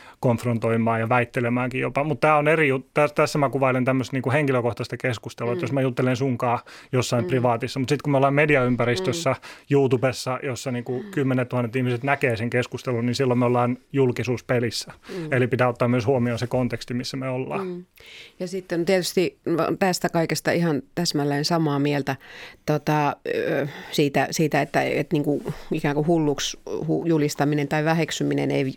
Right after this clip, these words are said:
Speaker 2: ei johda mihinkään. Ja, ja sitten, sitten se, mikä, mikä meillä, meillä, tota noin, niin, niinku, haastavaa tässä on se, että mehän eletään nyt tällä hetkellä siinä semmosessa, niinku, me-, keskusteluilmapiirissä, jota tää meidän mediailm-,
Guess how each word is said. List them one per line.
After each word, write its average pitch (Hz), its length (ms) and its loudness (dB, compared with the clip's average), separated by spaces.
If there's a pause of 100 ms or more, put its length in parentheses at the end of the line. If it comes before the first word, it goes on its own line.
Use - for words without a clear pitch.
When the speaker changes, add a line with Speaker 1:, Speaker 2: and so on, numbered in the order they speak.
Speaker 2:
ei 151 200 0
johda 147 260 -2
mihinkään. 147 600 0 (580)
Ja, 160 120 4
ja 175 140 2
sitten, 214 440 2
sitten 208 280 2
se, 233 160 2
mikä, 202 440 4
mikä 202 240 2
meillä, 180 460 0
meillä, 190 300 0
tota 170 280 -2
noin, 175 220 0
niin, 170 240 2 (320)
niinku, 180 160 0
haastavaa 175 520 0
tässä 156 360 0
on 156 120 -2
se, 170 160 0
että 160 140 -2
mehän 160 280 0
eletään 190 480 0
nyt 143 140 -2
tällä 151 260 2
hetkellä 143 300 -2
siinä 143 320 0
semmosessa, 147 540 0 (100)
niinku, 135 360 -2
me-, 160 140 0
keskusteluilmapiirissä, 143 1300 0
jota 139 160 -2
tää 139 160 0
meidän 143 300 0
mediailm-, 143 540 -2